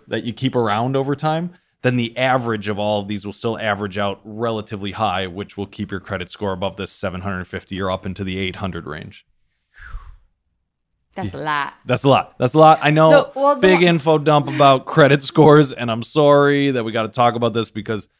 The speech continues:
Speaker 1: the system is so incredibly convoluted. And this is our experience, right? Like, your
Speaker 2: Yeah.
Speaker 1: experience probably will be different, but this is everything that we've learned about the
Speaker 2: Mm-hmm.
Speaker 1: system after signing up and closing down probably, like, fifty to sixty credit cards over the past handful of years. But also, like, talk to your fiduciary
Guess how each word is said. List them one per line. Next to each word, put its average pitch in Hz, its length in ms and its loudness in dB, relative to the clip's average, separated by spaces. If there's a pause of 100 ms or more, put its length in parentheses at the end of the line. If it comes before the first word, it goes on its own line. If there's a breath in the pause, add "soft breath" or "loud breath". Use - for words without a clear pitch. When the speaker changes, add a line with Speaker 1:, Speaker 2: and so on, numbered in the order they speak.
(220)
Speaker 1:
the 104 60 -12
system 123 440 -4
is 110 100 -8
so 120 480 -2
incredibly 117 800 -2 (120)
convoluted. 117 840 -2
And 160 160 2
this 185 140 0
is 180 420 -8
our 151 400 4
experience, 127 640 -2
right? 139 180 4
Like, 131 180 0
your 143 120 4
Speaker 2:
Yeah. 139 60 -2
Speaker 1:
experience 147 520 -2
probably 127 640 0
will 131 180 -2
be 123 100 -6
different, 110 340 -6
but 107 100 -8
this 139 140 -8
is 175 120 -6
everything 160 460 -4
that 123 80 -6
we've 131 280 0
learned 104 560 -4 (280)
about 113 380 2
the 107 60 -2
Speaker 2:
Mm-hmm. 107 120 -6
Speaker 1:
system 131 380 -2
after 107 260 -4
signing 120 480 0
up 110 140 -4
and 110 100 -6
closing 110 420 -4
down 101 360 -4
probably, 98 280 -8
like, 92 180 -10
fifty 95 460 -12
to 87 80 -12
sixty - 380 -14
credit 110 320 -6
cards 101 260 -6
over 107 160 -6
the 107 60 -6
past 110 300 -2
handful 113 280 -4
of 113 80 -4
years. 208 360 -2
But 208 100 4
also, 262 260 0
like, 233 260 -4
talk 135 260 -2
to 160 80 -4
your 147 320 0
fiduciary 113 720 -4